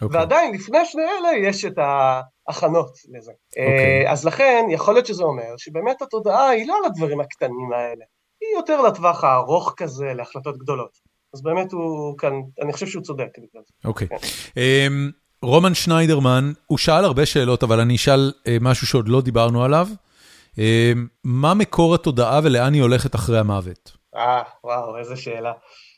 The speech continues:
Speaker 2: כן, אז כשאנחנו דיבר-, אה, באמת,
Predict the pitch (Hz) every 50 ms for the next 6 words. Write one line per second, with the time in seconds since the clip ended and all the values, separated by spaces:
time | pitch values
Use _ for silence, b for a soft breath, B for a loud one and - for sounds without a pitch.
0 | b b b _ _ _ _ - - 165 165 156 143 135 123 120 - _ _ b
1 | b b - 165 165 143 - - - 185 170 175 190 190 247 226 190 190 156 151
2 | 135 127 - - 160 160 160 - 170 160 180 180 220 233